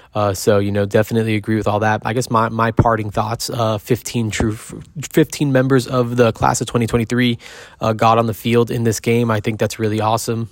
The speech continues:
Uh, you know, my, Mario Cristobal has hammered, uh, you know, the point of w-, being willing to play freshmen, and, uh, a ton of those guys made an impact. You know, of course, Mark Fletcher,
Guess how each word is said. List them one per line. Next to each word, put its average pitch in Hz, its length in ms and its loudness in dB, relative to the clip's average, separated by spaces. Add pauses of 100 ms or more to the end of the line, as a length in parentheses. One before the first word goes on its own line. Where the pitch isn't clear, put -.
Uh, 120 200 -4
you 107 160 -4
know, 104 160 -2
my, 107 320 -6
Mario 113 280 4
Cristobal 107 440 0
has 101 180 -4 (380)
hammered, 120 580 2
uh, 117 200 2
you 107 140 0
know, 110 120 2
the 107 80 -2
point 113 260 2
of 104 240 -4
w-, 123 140 4
being 117 220 0
willing 113 260 4
to 107 80 -4
play 104 180 0
freshmen, 117 560 -2 (360)
and, 110 260 0
uh, 107 220 2
a 110 100 -4
ton 117 180 0
of 113 80 2
those 110 240 2
guys 107 380 2
made 110 180 2
an 107 80 -2
impact. 110 540 2
You 107 80 -4
know, 101 120 -4
of 101 120 -6
course, - 280 -4
Mark 107 200 -2
Fletcher, 107 480 -4